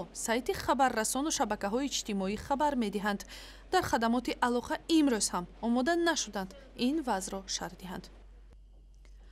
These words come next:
Истеҳсолкунандагони ҳероин, маводи сахттаъсири мухаддир дар Афғонистон барои пардапӯш кардани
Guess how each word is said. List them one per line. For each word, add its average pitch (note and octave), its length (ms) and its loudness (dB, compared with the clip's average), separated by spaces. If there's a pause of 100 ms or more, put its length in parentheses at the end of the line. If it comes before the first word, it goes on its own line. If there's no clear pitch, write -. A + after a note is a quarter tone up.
(800)
Истеҳсолкунандагони D#4 1080 2 (120)
ҳероин, C4+ 440 0 (100)
маводи G#3+ 260 2 (140)
сахттаъсири C4 880 2
мухаддир F#3 460 -4 (300)
дар G#3 180 0
Афғонистон D#4+ 480 2 (300)
барои G4 340 4
пардапӯш B3+ 520 2 (120)
кардани G#3+ 400 -4